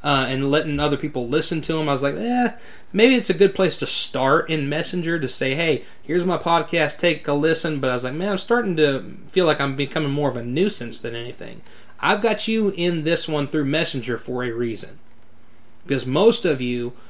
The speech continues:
will remember the place I'm talking about. In Red Oak, Texas, there was this little, small, off-to-the-side coffee shop known as the Refuge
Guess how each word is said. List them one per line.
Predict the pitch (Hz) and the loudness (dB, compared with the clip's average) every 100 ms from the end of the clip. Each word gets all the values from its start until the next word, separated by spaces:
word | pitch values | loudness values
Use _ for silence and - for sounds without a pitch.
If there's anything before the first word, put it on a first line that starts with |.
| - - | -14 -6
will | 135 127 | -2 0
remember | 123 127 165 175 131 117 113 - - - - | 2 2 0 0 0 0 -2 -10 -14 -14 -12
the | - | -12
place | - 135 127 | -4 -2 -2
I'm | 131 131 | -4 -4
talking | 131 120 - 110 | -2 -2 -2 -10
about. | - - - - - - - - - - - - - - - - - - - - - - | -10 -12 -12 -14 -14 -14 -14 -14 -14 -14 -14 -14 -14 -14 -14 -14 -14 -14 -14 -14 -12 -4
In | 147 185 | 2 4
Red | 196 185 | 6 8
Oak, | 190 190 | 8 4
Texas, | - 139 - 127 113 | 0 0 -2 -8 -8
there | - 123 123 | -6 -2 0
was | 131 135 127 | 0 0 0
this | 120 113 - | -2 -6 -6
little, | 120 120 139 156 170 165 160 - - - - | -8 -2 2 4 2 0 -8 -12 -14 -14 -12
small, | - - - 139 143 151 156 156 151 - - - | -10 -8 -6 -2 2 4 4 2 -2 -8 -14 -12
off-to-the-side | - 160 139 - 147 - 135 135 139 - | 0 2 2 -2 -6 -4 0 2 0 0
coffee | 147 131 - | 0 0 -2
shop | 110 - 113 113 - - - - - - - - - - | -6 -6 -6 -8 -10 -14 -14 -14 -14 -14 -14 -14 -14 -12
known | - 135 143 143 | -4 0 2 2
as | 139 131 113 | 0 0 -2
the | 117 | -2
Refuge | 113 113 131 - 131 131 135 - - | -2 -2 -2 -2 -2 0 -2 -6 -12